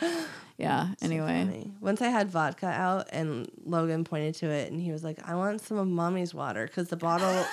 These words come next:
Speaker 1: has a clear liquid in it.
Speaker 2: <laughs>
Speaker 1: And he always wants to drink out of
Speaker 2: Mommy's
Speaker 1: my,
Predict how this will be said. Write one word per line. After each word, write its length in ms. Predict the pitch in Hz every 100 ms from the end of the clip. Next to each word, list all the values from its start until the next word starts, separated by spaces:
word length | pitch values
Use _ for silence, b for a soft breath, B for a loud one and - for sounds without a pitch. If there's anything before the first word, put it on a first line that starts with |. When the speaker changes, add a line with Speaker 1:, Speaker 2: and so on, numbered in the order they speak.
| -
Speaker 1:
has 200 | 214 220
a 60 | 226
clear 360 | - 285 285 269
liquid 360 | 359 427 233
in 160 | 277 170
it. 180 | 147 381 -
Speaker 2:
<laughs> 100 | 339 339 B B -
Speaker 1:
And 80 | 240
he 80 | 247
always 340 | 254 320 320
wants 260 | 254 220 233
to 60 | 220
drink 200 | 170 185
out 200 | 190 196
of 0 |
Speaker 2:
Mommy's 160 | 208 214
Speaker 1:
my, 260 | 214 233